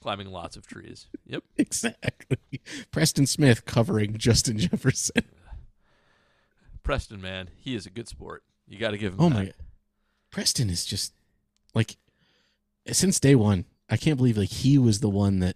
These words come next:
Speaker 2: that we were gonna look back on as, like,
Speaker 1: Yeah.
Speaker 2: the good Smith.
Speaker 1: Seemed for sure it was gonna be Za'Darius, but Preston's just a, he, he is a warrior out there.
Speaker 2: And also, like,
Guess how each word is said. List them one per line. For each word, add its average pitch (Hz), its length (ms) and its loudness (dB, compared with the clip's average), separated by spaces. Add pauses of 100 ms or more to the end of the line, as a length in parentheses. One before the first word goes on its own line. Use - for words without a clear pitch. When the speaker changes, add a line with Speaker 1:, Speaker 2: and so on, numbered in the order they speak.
(160)
Speaker 2:
that 92 200 -4
we 98 100 0
were 95 80 0
gonna 95 160 0
look 95 160 -2
back 92 260 -2
on 90 140 0
as, 87 180 0
like, 92 240 -6
Speaker 1:
Yeah. 254 280 -4
Speaker 2:
the 104 100 -2
good 113 380 4 (140)
Smith. - 520 -6
Speaker 1:
Seemed 208 260 -14
for 143 120 -10
sure 156 200 -8
it 131 60 -6
was 107 100 -12
gonna 110 140 -16
be 107 100 -14
Za'Darius, 90 500 -10
but - 200 -14
Preston's 131 480 -4
just 95 240 -14
a, 87 260 -16 (140)
he, 120 240 -14
he 131 140 -12
is 147 140 -10
a 120 80 -4
warrior 90 460 -10
out 87 180 -12
there. 90 340 -14 (1300)
Speaker 2:
And 160 180 0
also, 196 380 4
like, 120 380 4